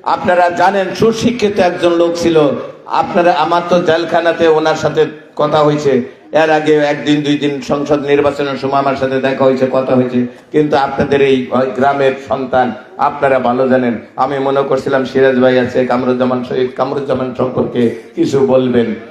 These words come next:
কিন্তু যাই হোক, উনি পরবর্তীতে, আমি আপনাকে স্মরণ করে দিলাম, আপনাকে বলতে হবে। কারণ আমার মেয়ে সবসময় কামরুজ্জামান চাচা বলে উনি সম্বোধন করে, এত সম্মান করে। কারণ হচ্ছে,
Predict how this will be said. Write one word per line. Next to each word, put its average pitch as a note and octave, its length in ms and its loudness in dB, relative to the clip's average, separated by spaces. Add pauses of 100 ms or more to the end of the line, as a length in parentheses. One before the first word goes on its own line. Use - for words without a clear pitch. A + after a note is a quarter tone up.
(180)
কিন্তু C3+ 180 -2
যাই C3+ 200 2
হোক, C3 160 0
উনি C3 200 0
পরবর্তীতে, C3 1000 0
আমি C#3 220 -2
আপনাকে C3+ 380 -2
স্মরণ C3 320 -2
করে C3 240 0
দিলাম, A#2+ 280 2 (200)
আপনাকে B2+ 420 -2
বলতে C3+ 360 -2
হবে। B2 440 0 (140)
কারণ C#3+ 220 0
আমার D3 260 0
মেয়ে F3+ 300 2
সবসময় E3 480 0 (380)
কামরুজ্জামান E3 680 0
চাচা D3 300 0
বলে C3+ 360 2 (300)
উনি C3 180 2
সম্বোধন C#3 560 0
করে, B2 360 2
এত D3 200 2
সম্মান C3+ 520 -2
করে। B2 320 2 (120)
কারণ D#3 240 2
হচ্ছে, C#3 420 -2